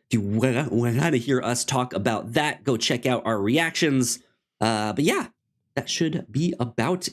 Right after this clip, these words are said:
it in terms of housekeeping. I guess the last thing I will make everyone aware of, uh, um,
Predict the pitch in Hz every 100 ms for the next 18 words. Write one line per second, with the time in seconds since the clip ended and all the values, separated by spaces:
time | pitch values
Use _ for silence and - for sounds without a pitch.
0 | - 165 190 - - 131 123 156 160 156
1 | - 127 123 127 127 - _ _ - -
2 | 180 196 - 147 131 143 - 127 110 107
3 | - 160 185 185 147 135 139 151 135 110
4 | 113 107 104 95 113 110 107 107 98 92
5 | 98 101 - 98 92 90 _ _ - 113
6 | 98 95 92 87 85